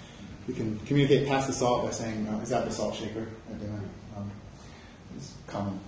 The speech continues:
common example. Um, and so maybe the, uh, implicature, or maybe the, the, uh, the arrow here,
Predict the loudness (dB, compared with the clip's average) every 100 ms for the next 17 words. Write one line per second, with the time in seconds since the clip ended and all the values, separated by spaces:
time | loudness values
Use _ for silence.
0 | -12 -2 2 4 6 6 4 0 -4 -6
1 | 0 4 4 2 0 -2 -6 -10 -12 -14
2 | -16 -16 -12 -8 -8 -8 -12 -12 -14 -14
3 | -10 4 10 12 12 12 12 12 12 10
4 | 8 8 8 8 4 4 4 4 6 6
5 | 6 6 10 10 8 6 8 12 12 12
6 | 12 12 12 10 8 10 10 6 6 8
7 | 10 10 10 8 8 4